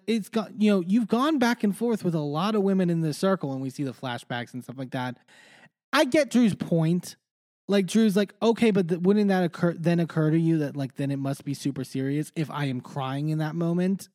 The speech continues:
And, like, if I'm not, if I haven't done that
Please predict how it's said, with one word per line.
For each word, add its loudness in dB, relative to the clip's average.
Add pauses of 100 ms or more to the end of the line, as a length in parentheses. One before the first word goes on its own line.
And, 0
like, -6 (520)
if 2
I'm 2
not, 0
if 2
I 2
haven't 0
done 0
that -2